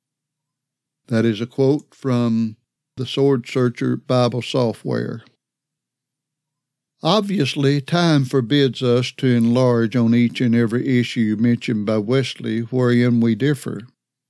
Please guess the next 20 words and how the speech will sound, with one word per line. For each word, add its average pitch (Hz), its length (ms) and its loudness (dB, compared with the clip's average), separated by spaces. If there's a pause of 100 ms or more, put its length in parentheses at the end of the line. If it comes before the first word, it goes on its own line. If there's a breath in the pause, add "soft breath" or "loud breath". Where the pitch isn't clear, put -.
(880)
However, 160 840 0
allow 151 420 2
me 147 240 2
to 131 240 0
address 131 480 -2
somewhat 120 800 0 (200)
some 156 280 0
of 135 100 2
the 117 120 -2
things 123 500 0
mentioned. 127 640 -4 (960)
Regardless 165 760 0
of 139 140 -4
the 135 100 0
nature 160 520 0
of 135 160 -2
God 120 480 0
and 117 180 -2
his 127 220 0
being, 120 640 -2